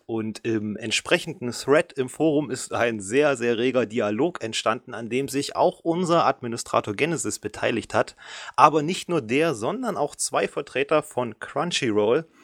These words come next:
bei denen ich mich besonders freue, die beiden heute hier begrüßen zu dürfen. Jungs, bevor ich zu euch komme, noch eine Ankündigung vorweg, denn diesen Donnerstag, also am neunzehnten elften,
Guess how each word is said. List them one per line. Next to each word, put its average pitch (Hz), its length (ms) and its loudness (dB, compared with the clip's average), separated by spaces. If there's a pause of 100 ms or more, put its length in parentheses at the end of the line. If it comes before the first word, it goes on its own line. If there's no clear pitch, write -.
(240)
bei 135 120 2
denen 170 320 2
ich 165 180 -10
mich 170 200 -6
besonders 190 400 -4
freue, 180 420 2 (140)
die 127 80 -12
beiden 160 420 2
heute 165 260 -2
hier 147 200 -2
begrüßen 123 520 -4
zu - 200 -6
dürfen. 87 540 -10 (440)
Jungs, 202 240 6
bevor 175 340 0
ich 160 160 -4
zu 143 160 -2
euch 180 280 -2
komme, 131 420 -4 (320)
noch 139 240 -6
eine 127 300 -4
Ankündigung 127 640 -4
vorweg, 127 560 -4 (100)
denn 117 380 0
diesen 196 320 0
Donnerstag, 185 720 2
also 110 320 -4
am 110 140 -6
neunzehnten 165 920 -2
elften, 131 600 -4